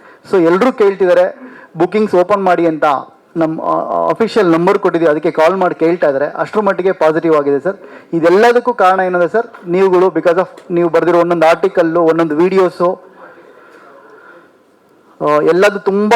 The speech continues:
ಸಪೋರ್ಟಿವ್ ಆಗಿದೆ. ಪ್ಲೀಸ್ ಸಪೋರ್ಟ್ ಮಾಡಿ. Because of ಏನು ಅಂದ್ರೆ ಇಲ್ಲಿ ಮೇಜರ್ಲಿ ನಾನು, ಆ, ಇದುವರೆಗೂ ನಾಲ್ಕು ಪ್ರೆಸ್ ಮೀಟಲ್ಲಿ ನನ್ನ ಪ್ರೊಡ್ಯೂಸರ್ ಬಗ್ಗೆ ಮಾತಾಡಿರಲಿಲ್ಲ,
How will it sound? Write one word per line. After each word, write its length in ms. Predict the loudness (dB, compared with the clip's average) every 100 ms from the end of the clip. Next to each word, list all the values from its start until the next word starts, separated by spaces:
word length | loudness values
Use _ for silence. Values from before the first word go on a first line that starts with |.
| 2
ಸಪೋರ್ಟಿವ್ 380 | 2 2 2 4
ಆಗಿದೆ. 420 | 4 2 0 -2
ಪ್ಲೀಸ್ 360 | -2 -2 0
ಸಪೋರ್ಟ್ 400 | -2 0 2 0
ಮಾಡಿ. 180 | 0 0
Because 400 | 0 2 2 0
of 80 | -2
ಏನು 120 | -2
ಅಂದ್ರೆ 400 | 0 -2 -2 -10 _ -8
ಇಲ್ಲಿ 420 | -2 0 0 -2 -4
ಮೇಜರ್ಲಿ 880 | -2 0 2 2 0 0 -4 -10 _ _ _ _
ನಾನು, 520 | -6 -2 0 0 -4 -10 _ -6
ಆ, 340 | -4 -2 -4
ಇದುವರೆಗೂ 560 | -4 0 2 2 0 0
ನಾಲ್ಕು 300 | 2 2 0
ಪ್ರೆಸ್ 280 | -2 -2
ಮೀಟಲ್ಲಿ 320 | -2 0 0 0
ನನ್ನ 160 | 0
ಪ್ರೊಡ್ಯೂಸರ್ 340 | 0 0 0 0
ಬಗ್ಗೆ 200 | -2 -2
ಮಾತಾಡಿರಲಿಲ್ಲ, 800 | -2 0 -2 -2 -4 -4 -6